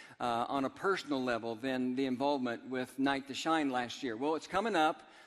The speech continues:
Le-, like I said, less than two weeks, and we need a lot of volunteers because we're gonna have a larger group of prom goers this year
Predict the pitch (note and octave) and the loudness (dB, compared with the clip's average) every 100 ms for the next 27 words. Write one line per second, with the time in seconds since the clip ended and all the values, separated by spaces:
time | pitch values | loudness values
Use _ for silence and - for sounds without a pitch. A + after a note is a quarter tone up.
0 | - D3 F#3 D3+ E3 D#3+ D3+ C#3 D#3+ E3+ | -2 0 2 2 2 0 2 2 2 0
1 | D#3 F3 F3 D3 - D3+ C#3 F#3 G3 F3+ | -2 0 2 2 2 0 2 2 2 2
2 | D#3+ D#3 D#3+ D3 D3 D3 C3+ F3 B2+ C3+ | 4 4 4 4 2 0 -2 -2 -2 -2
3 | C#3 C3 F3 F3+ E3 D#3 C#3+ D3 E3+ E3+ | -4 -2 0 2 2 2 4 4 4 2
4 | E3 D3 F3 E3 C#3 - - G3 F#3+ C#3 | -2 0 0 0 -2 -4 0 2 2 0
5 | A#2+ A#2 C3 A#2+ B2+ B2 | -2 -4 -6 -6 -2 -2